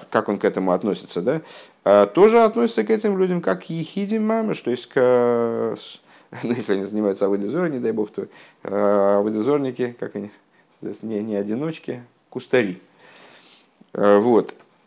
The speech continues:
«Эс из афилу не танир», то есть с его точки зрения это даже не город, не то что не цибор, даже не город. «Он раби ише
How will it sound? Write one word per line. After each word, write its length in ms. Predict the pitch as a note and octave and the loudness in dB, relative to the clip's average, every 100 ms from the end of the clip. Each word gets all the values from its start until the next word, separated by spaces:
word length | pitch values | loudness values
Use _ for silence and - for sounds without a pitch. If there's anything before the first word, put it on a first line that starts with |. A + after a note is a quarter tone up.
| _ _ | _ _
«Эс 220 | D#3 G3+ G#3+ | 6 6 6
из 140 | G3 | 6
афилу 520 | F#3 E3 - G3 F#3 | 6 4 0 0 2
не 300 | D#3+ B2 D#3+ | 2 2 0
танир», 800 | F#3 F#3 E3 C3+ B2+ A2+ A2 A2+ - - | 2 2 2 2 2 4 4 0 -4 -6
то 80 | |
есть 140 | A2 G#2+ | -6 -2
с 20 | |
его 140 | C#3+ | 0
точки 240 | D#3 C#3+ C#3 | 0 -2 0
зрения 220 | D3+ E3 | 0 0
это 140 | D#3 | 0
даже 360 | C#3+ B2+ C#3+ D#3 | 2 4 4 4
не 120 | D#3+ | -2
город, 440 | D#3+ D3+ G#2 C#2 - | 2 4 4 2 -8
не 100 | - | -8
то 120 | - D3 | -4 -4
что 120 | C3+ | -2
не 120 | A2+ | -6
цибор, 320 | - D#2+ - | -6 -10 -8
даже 260 | - A#2 D3 | -2 -2 0
не 120 | D#3 | -2
город. 360 | D#3 G#2+ E2 - - - - | 4 4 2 -6 -20 -20 -2
«Он 180 | A#2 A#2+ | 2 6
раби 460 | E3 F#3+ C3 A#2+ | 6 6 4 0
ише 320 | A#2+ - B2 | -2 0 2